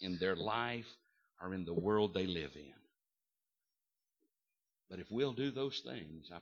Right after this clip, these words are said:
promise you, we'll turn this world upside down in two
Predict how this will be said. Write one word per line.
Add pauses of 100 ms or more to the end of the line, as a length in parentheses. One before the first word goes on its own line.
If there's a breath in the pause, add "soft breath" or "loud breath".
promise
you, (1500)
we'll
turn
this
world
upside
down
in
two